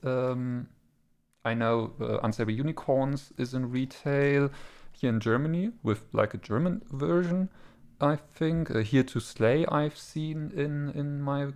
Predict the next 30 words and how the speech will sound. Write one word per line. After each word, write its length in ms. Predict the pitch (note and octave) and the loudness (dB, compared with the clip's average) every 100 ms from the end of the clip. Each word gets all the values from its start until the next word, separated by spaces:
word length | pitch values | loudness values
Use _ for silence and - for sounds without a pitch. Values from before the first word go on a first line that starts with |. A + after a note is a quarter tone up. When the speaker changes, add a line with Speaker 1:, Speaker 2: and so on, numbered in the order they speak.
| - - | -12 -4
Speaker 2:
board 300 | C#3 C#3 - | -2 -2 -2
game 260 | C#3+ C#3+ | -2 -2
store. 640 | C#3 - C#3+ D3 D3 D3 C#3 - - - - - - - | -4 -6 0 4 4 2 -4 -18 -20 -18 -18 -20 -10 -2
Um, 480 | A#2 A2+ A2+ A2 G#2+ - - - - - - - - - - - - - - | 2 2 2 0 -2 -8 -20 -20 -20 -20 -20 -20 -20 -20 -20 -20 -20 -20 -16
so, 560 | - B2+ A2+ A#2 - - - - | 2 4 4 2 0 -6 -16 -6
yeah, 320 | B2 G#2+ A#2 - | 4 6 6 4
I 260 | A#2 A#2 - - - - - - - - - - - - - - - - | 4 4 -2 -14 -20 -18 -18 -18 -20 -20 -20 -20 -20 -16 -12 -8 -6 4
don't 260 | D3+ F3 F3+ | 8 8 6
feel 260 | - D#3+ D#3 | 2 2 2
the 100 | C3+ | 2
need 240 | C#3+ C#3+ | 0 -2
to 100 | - | -4
back 220 | G#2+ A2 | 0 2
a 60 | A2+ | 0
Kickstarter 520 | A2+ D#3+ - G#2+ G#2+ | -4 -6 -2 -2 -2
from 260 | - G#2 G#2 | -2 -4 0
them 280 | G3+ A2+ A#2 - - - | 0 0 -4 -14 -20 -14
to 100 | - | -8
get 320 | G#2 A2+ A2+ - | 2 2 2 -2
the 80 | |
ca-, 300 | G2 - A#2 - | -4 -4 -6 -2
game. 400 | A2 F#2 G#2+ - | 0 -2 -4 -6
You 120 | G2+ | -4
will 240 | G2 A#2 B2+ | 0 0 0
get 220 | G#2+ A2 | 0 -2
the 80 | G#2+ | -2
game 380 | G2+ G#2 G#2 G2+ - - - - - - | -2 0 0 -4 -10 -18 -18 -20 -16 0
after 340 | G#2 G#2 - | 2 2 -2
the 80 | F2+ | -8
Kickstarter 640 | - C3 - - - - | -4 -6 -6 -8 -8 -10